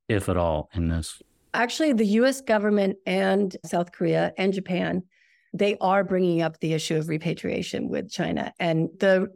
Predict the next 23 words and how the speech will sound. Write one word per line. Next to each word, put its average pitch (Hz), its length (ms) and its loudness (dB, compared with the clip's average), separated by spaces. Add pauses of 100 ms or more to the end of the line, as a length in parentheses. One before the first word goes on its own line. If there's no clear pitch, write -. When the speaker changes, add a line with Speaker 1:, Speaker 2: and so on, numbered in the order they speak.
Speaker 2:
administration 196 1000 2 (340)
in 180 300 2
South 160 260 -2
Korea 180 240 0
right 170 240 0
now 165 400 -2 (340)
is 180 160 -6
talking 170 400 0
about 160 200 2
human 170 340 0
rights 160 560 0
inside 165 340 0
North 160 200 -2
Korea 160 260 0
a - 20 2
lot 156 360 0 (100)
and 185 220 2
repatriation 175 880 0 (560)
in 202 160 2
a 196 60 4
way 196 420 2
that 185 180 -2
the 180 160 -4